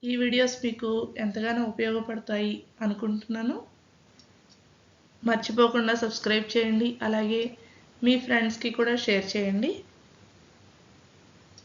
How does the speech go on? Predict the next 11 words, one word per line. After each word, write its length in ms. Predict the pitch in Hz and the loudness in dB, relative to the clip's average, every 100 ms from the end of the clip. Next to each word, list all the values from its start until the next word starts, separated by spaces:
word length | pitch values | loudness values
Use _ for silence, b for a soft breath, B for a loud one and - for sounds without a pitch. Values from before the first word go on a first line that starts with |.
| - | -4
పక్కనే 320 | 233 294 302 | 2 4 6
ఉన్నటువంటి 500 | 285 262 247 240 226 | 4 2 2 2 2
బెల్ 240 | 220 233 254 | 4 4 2
క్లిక్ 400 | 233 208 - 208 | -2 -4 -4 -2
చేయండి, 340 | 185 190 196 - | -2 -4 -6 -8
అప్పుడు 460 | 226 247 226 220 233 | -6 -2 2 2 0
నేను 320 | 240 226 220 | 0 0 0
పెట్టే 260 | 226 220 233 | -2 0 2
వీడియోస్ 380 | 233 233 233 | 4 2 2
వెంటనే 380 | 226 208 208 240 | 0 -2 0 -2
మీకు 420 | 226 220 330 440 | 0 -2 -4 -6